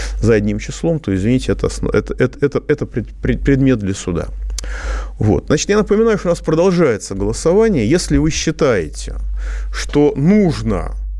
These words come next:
офшорные, э, иму-, офш-, активы, выведенные в офшоры, которые не возвращаются в Россию,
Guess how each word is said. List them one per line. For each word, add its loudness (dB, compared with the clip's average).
офшорные, 2
э, 4
иму-, 2
офш-, -4
активы, 0
выведенные 4
в 4
офшоры, 0
которые -2
не 2
возвращаются 0
в 2
Россию, -2